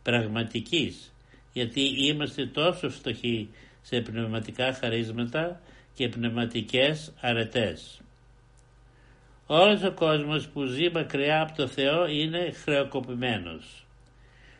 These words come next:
Όλοι οι άνθρωποι που δεν ζουν τη ζωή του πνεύματος είναι χρεοκοπημένοι.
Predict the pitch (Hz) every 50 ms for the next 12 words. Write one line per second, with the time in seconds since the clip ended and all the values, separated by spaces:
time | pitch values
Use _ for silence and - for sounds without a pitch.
0 | - - - - - - 151 143 156 180 185 196 190 180 175 175 175 165 - 160
1 | 151 147 147 143 139 - 143 139 131 160 180 196 208 196 180 160 160 143 131 117
2 | 104 - 120 110 107 120 120 120 120 120 - 110 - 107 110 120 127 135 135 147
3 | 156 156 156 185 180 165 - - - - 135 135 143 143 165 170 156 156 - -
4 | 151 147 139 143 - 139 131 135 131 131 139 135 123 107 98 90 82 78